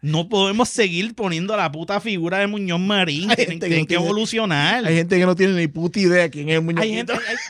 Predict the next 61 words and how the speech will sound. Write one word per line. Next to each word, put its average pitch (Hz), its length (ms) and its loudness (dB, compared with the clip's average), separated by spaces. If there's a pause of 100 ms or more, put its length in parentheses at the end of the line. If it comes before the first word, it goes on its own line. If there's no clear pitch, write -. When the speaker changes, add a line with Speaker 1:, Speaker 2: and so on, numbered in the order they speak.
Speaker 1:
ajá, 233 600 2
y 240 80 0
hay 220 100 4
gente 226 320 0
que 269 100 4
ni 285 140 2
le 285 80 -2
importa 226 680 0
Speaker 2:
<laughs> - 0 -
Speaker 1:
tampoco. 247 400 -4
Speaker 2:
Sí. 190 220 -2 (260)
Speaker 1:
O 170 400 -4
sea, 147 580 0
es 117 60 -6
como 120 120 -4
que, 139 80 0
Speaker 2:
Cabrón. 151 100 -2
Speaker 1:
cabrones, 170 720 0
no, 156 340 -4
no, 202 220 -4
no. 202 180 -4
O 226 40 -4 (120)
sea, 170 80 -4
Speaker 2:
Por 196 80 6
lo 202 140 6
menos 262 240 6
Speaker 1:
ya. 185 60 0 (100)
Speaker 2:
se, 196 80 -4
se, 170 320 4
se, 143 880 2
se 135 160 0
puso 135 240 -2
la 160 80 2
Speaker 1:
Es 160 60 -2
Speaker 2:
chaquetita. 170 420 0
Speaker 1:
como 226 160 -2
que 190 140 -6
cuando 196 240 -2
yo 208 160 2
veo 285 140 -2
esa 302 180 -4
foto 294 300 0
con 277 220 -4
Muñoz 269 280 -4
Marín, 269 600 -4
para 156 140 -4
mí 151 80 -4
eso 247 140 -6
es 240 40 -6
una 254 200 -4
ofensa, 247 680 0
un, 147 160 -6
eso 262 220 -2
es 294 60 0
un 311 40 -2
insulto 330 460 -4
a 196 40 0
la 151 120 2
gente 131 300 -6
de 233 180 0
Laja. 170 420 0